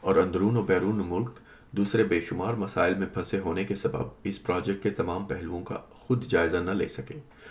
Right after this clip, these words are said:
और ये सारा काम पाकिस्तान साइंस फाउंडेशन और एटॉमिक एनर्जी कमीशन के जिम्मे डालकर खुद इस मसला के सियासी और माशी पहलू में उलझ गए। सबसे बड़ी बात तो तीन सौ मिलियन डॉलर के उस मंसूबे के लिए सरमाए के हुसूल का सवाल था,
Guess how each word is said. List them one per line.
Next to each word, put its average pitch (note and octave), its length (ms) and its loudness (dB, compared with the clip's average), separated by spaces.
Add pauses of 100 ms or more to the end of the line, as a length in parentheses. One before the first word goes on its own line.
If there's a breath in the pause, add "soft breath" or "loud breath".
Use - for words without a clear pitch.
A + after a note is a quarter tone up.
(160 loud breath)
और G2 160 2
ये G2+ 80 4
सारा G#2 280 2
काम F#2+ 260 -2
पाकिस्तान G2+ 580 -4
साइंस F#2+ 360 -4
फाउंडेशन E2+ 560 -4 (400 loud breath)
और F#2 100 2
एटॉमिक G2 400 2
एनर्जी F#2 300 2
कमीशन F#2 360 -8
के G2 100 -6
जिम्मे F2+ 280 -4
डालकर D#2+ 540 -6 (340 loud breath)
खुद C3+ 160 6
इस - 200 -6
मसला G2 300 0
के G2+ 140 -4
सियासी F2 500 -4 (100)
और F2 100 -4
माशी F2 400 -6
पहलू E2+ 360 -8
में E2 140 -6
उलझ - 280 -4
गए। - 260 -14 (600 loud breath)
सबसे B2 260 4
बड़ी C#3+ 200 6
बात G2+ 300 2
तो A#2 60 0
तीन G2+ 240 0
सौ A2+ 140 -2
मिलियन G2 380 2
डॉलर F2+ 260 2
के F2 160 -4
उस - 180 -6
मंसूबे F2 360 -4
के - 140 -6
लिए F2 160 -4
सरमाए F2 420 -2
के F#2 120 -8
हुसूल F#2+ 360 -2
का G2 120 -4
सवाल D#2 360 -2
था, - 300 -8